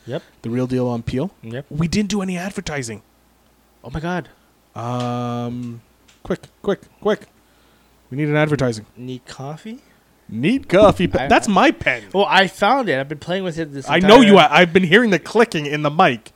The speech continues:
Speaker 1: Oh.
Speaker 2: By the way, people, if you heard that clicking, it's Al playing on the, will you stop?
Speaker 1: Okay.
Speaker 2: Uh, you know what? The New York Yankees.
Speaker 1: Oh, okay. Yeah.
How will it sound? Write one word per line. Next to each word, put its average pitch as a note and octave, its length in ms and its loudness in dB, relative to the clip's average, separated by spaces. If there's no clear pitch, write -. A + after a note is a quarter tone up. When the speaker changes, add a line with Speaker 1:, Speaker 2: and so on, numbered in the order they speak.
Speaker 1:
Oh. A#2 260 -12
Speaker 2:
By C#3+ 240 4
the D#3 80 10
way, C#3+ 160 8
people, A#2+ 240 2
if A#2 100 2
you C3 100 4
heard F3 160 6
that D3 160 4
clicking, C3 400 -4
it's C#3+ 220 -4
Al C#3+ 280 6
playing C3 280 -2
on B2 120 -2
the, A#2+ 140 -8
will D#3+ 100 -4
you E3 80 -6
stop? C3+ 420 -6
Speaker 1:
Okay. - 180 -20
Speaker 2:
Uh, C3 600 -2
you D#3+ 100 4
know F#3+ 80 10
what? G3+ 220 10
The B2+ 100 2
New D#3+ 100 8
York G#3+ 320 4
Yankees. A2+ 580 -8
Speaker 1:
Oh, E3+ 280 -6
okay. C3 260 -14
Yeah. G3+ 160 -14